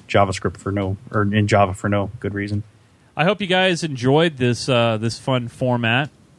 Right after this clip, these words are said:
Speaker 2: interesting format, the, uh, improvisational format. Uh, if you wanna follow me on Twitter, you can. Uh, my Twitter handle is Nunes, N U N E S. Follow me there.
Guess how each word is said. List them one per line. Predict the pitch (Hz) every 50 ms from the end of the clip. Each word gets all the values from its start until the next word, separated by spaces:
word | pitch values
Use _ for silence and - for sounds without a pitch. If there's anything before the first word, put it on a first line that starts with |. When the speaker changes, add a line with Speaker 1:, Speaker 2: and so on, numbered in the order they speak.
| _ - -
Speaker 2:
interesting | 127 123 117 - - - - 131 117 110
format, | - - 120 113 110 113 117 123 120 - -
the, | - 117 110 107 104
uh, | 101 95 95 95 92 98 104 - _ _
improvisational | 131 127 120 - - 131 127 123 113 117 104 107 113 117 117 - - 123 117 107 104
format. | - - 113 110 104 104 104 117 165 - _ - - - - - - - - - - - - -
Uh, | 131 123 123 127 127
if | 110
you | 139 156 156
wanna | 160 156 139
follow | - 165 160 156 151 151
me | 151 151 151
on | 147 147 143
Twitter, | 135 151 156 160 165 160
you | 147 139 127
can. | - - 143 143 147 156 175 196
Uh, | 175 131 110 110 110 110 107
my | 110 110 117 117 117 113 110
Twitter | 107 131 131 123 123
handle | 117 123 127 127 131 127 117
is | 104 107
Nunes, | 110 117 120 127 139 160 180 - - - - - - - _
N | - 131 135 143 151 151 151 151 147
U | 143 135 135 139 139 139 139 143 -
N | - - 143 143 143 143 139 139 - - -
E | 131 131 131 - -
S. | 113 127 131 143 160 156 - - - - - - - -
Follow | - - - 123 120 120
me | 120 120 113
there. | 101 107 113 120 135 156 196 214